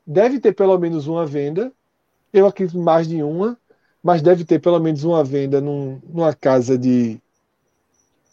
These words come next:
alguns milhões de reais, e essa, essas vendas vão, vão trocar pela cota, né? Tava conversando com, com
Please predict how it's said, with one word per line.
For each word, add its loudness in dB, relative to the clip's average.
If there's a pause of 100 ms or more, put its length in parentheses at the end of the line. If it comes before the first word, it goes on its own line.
(140)
alguns 2
milhões 2
de 0
reais, 2
e 4
essa, -2 (300)
essas 0
vendas -4
vão, -10 (180)
vão -2
trocar 2
pela -2
cota, -2
né? -10 (1400)
Tava 2
conversando -2
com, -10
com -12